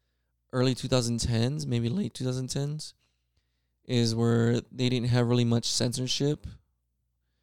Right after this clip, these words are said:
on boobs and everything, eh, or breasts inside anime and stuff. So,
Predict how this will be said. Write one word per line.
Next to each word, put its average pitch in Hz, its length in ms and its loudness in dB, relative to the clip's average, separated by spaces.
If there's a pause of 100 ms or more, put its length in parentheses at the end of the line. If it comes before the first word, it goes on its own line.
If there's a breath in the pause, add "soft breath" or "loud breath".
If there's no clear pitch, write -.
(360)
on 117 360 2
boobs 127 260 0
and 131 80 2
everything, 131 460 0
eh, 120 260 0
or 117 140 0
breasts 117 400 2
inside 120 320 -2
anime 117 260 0
and 120 160 0
stuff. 131 380 0
So, 117 320 0